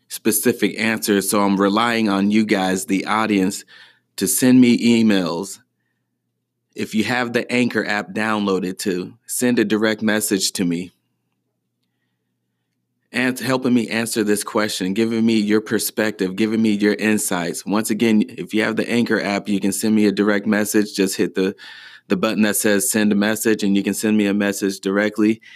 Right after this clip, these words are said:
If you don't and you would rather email me, you can email me at blindlessvision at gmail dot com.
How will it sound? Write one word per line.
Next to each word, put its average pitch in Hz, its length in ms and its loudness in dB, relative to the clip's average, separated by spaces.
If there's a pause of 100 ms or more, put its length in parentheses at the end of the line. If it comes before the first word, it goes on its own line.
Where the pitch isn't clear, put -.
(180)
If - 220 -4
you 101 80 2
don't 110 400 0
and 101 140 2
you 101 80 4
would 98 120 2
rather 98 300 0
email 113 360 2
me, 113 160 2
you 110 180 2
can 104 180 -2
email 107 300 2
me 107 180 2
at 95 140 -4
blindlessvision 107 1300 0 (1120)
at 101 180 -6
gmail 107 460 2
dot 104 260 -2
com. 110 400 -4